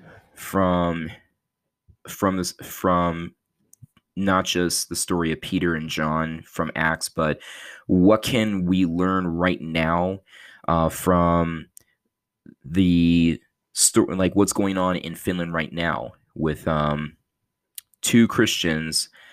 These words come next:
a member of the Finnish government, and a bishop of the, uh, ch-, state church? What can we learn from them? Well, what we can learn from them is that no matter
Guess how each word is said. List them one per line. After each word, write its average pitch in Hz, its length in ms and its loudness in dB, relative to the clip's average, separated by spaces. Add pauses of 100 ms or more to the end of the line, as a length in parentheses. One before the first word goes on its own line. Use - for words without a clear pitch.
(200)
a 76 80 -4
member 92 460 2
of 85 540 2
the 78 140 -2
Finnish - 500 -4 (200)
government, 78 580 -4 (100)
and 78 400 -4
a 76 320 -2
bishop 80 420 0
of 78 180 -2
the, 73 440 0 (880)
uh, 76 240 2
ch-, - 300 0
state - 360 0
church? - 420 0 (440)
What - 140 4
can 110 120 -4
we 101 80 -2
learn 90 460 -2 (160)
from 85 280 -4
them? 80 380 0 (840)
Well, 104 300 6
what 110 160 8
we 101 100 6
can 147 300 2
learn 110 240 2
from 95 220 -4
them 85 380 0 (360)
is 92 240 -2
that 90 380 2 (1800)
no 98 240 2
matter 104 720 4